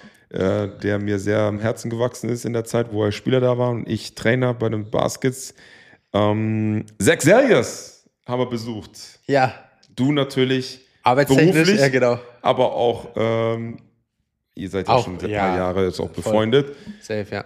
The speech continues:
Speaker 1: Aber, ähm, es ist natürlich schön, wenn man einen Altbekannten wieder sehen kann. Und ich glaube,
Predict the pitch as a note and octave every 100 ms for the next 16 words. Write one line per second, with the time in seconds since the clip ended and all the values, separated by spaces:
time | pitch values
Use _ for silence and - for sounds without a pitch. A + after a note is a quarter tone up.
0 | - - G2+ F#2+ G2+ G2 G2 E2 G2+ G2
1 | G2 G2 F#2+ F#2+ F#2+ - _ _ _ -
2 | F#2 G#2+ G#2 - G2+ - G#2+ G2+ G2+ G2
3 | F#2+ F#2+ F#2+ F#2+ - G2 - F2+ G2 G2
4 | G#2+ G2 G2 G2+ F#2 G#2+ G#2+ A2+ - -
5 | - - - G2+ - G#2+ G2 F#2+ F#2+